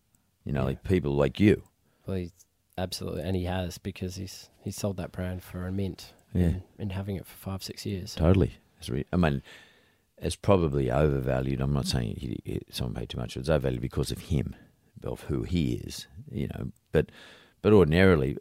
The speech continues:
Speaker 1: by the way, if you sold it for half, it's still doing pretty good.
Speaker 2: Absolutely.
Speaker 1: Half a billion.
Speaker 2: <laughs> Yeah.
Speaker 1: All right, mate. I've, I, this has been intriguing to me.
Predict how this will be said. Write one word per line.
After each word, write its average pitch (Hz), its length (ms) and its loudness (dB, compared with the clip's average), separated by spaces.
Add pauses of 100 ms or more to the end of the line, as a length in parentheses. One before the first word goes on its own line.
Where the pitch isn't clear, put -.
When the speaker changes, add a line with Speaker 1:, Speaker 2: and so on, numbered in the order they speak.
(240)
Speaker 1:
by 65 100 2
the 67 60 4
way, 82 120 8
if 71 100 4
you 65 80 -2
sold 82 180 4
it 62 40 4
for 64 80 4
half, 90 300 6
it's - 120 -4
still 73 160 4
doing 65 200 4
pretty - 180 0
good. - 300 4 (180)
Speaker 2:
Absolutely. 90 380 -8
Speaker 1:
Half 76 160 0
a - 80 -2
billion. 60 240 0 (100)
Speaker 2:
<laughs> - 100 -12
Yeah. 107 160 -4 (500)
Speaker 1:
All 120 100 12
right, 113 120 12
mate. 98 320 6
I've, 110 420 10
I, 113 200 12
this 131 100 8
has 117 40 6
been 95 240 10
intriguing 90 460 4
to - 100 -2
me. 110 220 4